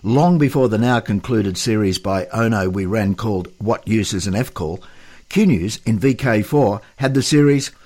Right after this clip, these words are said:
That's What I Think, How About You running weekly and still running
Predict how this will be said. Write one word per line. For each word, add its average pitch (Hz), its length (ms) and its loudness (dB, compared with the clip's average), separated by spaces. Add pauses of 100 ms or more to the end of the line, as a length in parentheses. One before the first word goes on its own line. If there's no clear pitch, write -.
(180)
That's 101 240 -6
What 95 140 -2
I 151 160 2
Think, 165 360 -2 (100)
How 104 180 0
About 101 380 -2
You 123 180 4
running 117 380 2
weekly 123 420 0
and 165 180 0
still 190 300 2
running 143 380 0